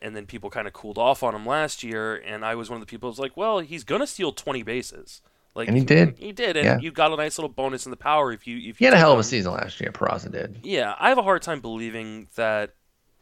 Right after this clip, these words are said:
Speaker 1: he's going to repeat the numbers of last year. I think he could lose some in the average department. I think he could lose, uh, he should probably regress just a tiny bit, uh, in the speed department,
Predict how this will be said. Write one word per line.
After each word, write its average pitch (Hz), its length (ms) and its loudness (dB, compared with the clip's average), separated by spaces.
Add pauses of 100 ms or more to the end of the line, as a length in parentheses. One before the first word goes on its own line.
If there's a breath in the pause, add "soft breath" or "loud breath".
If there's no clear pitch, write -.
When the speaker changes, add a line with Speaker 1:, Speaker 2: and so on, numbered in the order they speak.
Speaker 1:
he's 135 240 -12
going 131 260 -4
to 110 60 -10
repeat 113 640 -14
the 110 100 -10
numbers 107 520 -10
of 107 160 -12
last 110 340 -4
year. 110 140 -6
I 101 120 -4
think 107 180 -14
he 107 140 -20
could 104 400 -10 (400 soft breath)
lose 120 240 -8
some 113 400 -2
in 110 160 -14
the 107 140 -18
average 110 380 -6
department. 107 640 -8
I 104 120 -8
think 107 180 -16
he 110 120 -18
could 104 140 -20
lose, 104 380 -14 (160)
uh, 107 140 -4
he 107 180 -14
should 120 320 -8
probably 113 320 -4
regress 104 320 -6
just - 260 -14
a 107 40 -18
tiny 113 280 -10
bit, 107 240 -8 (560 soft breath)
uh, 107 280 -2 (120)
in 120 200 -8
the 107 100 -12
speed 123 280 -12
department, 107 640 -8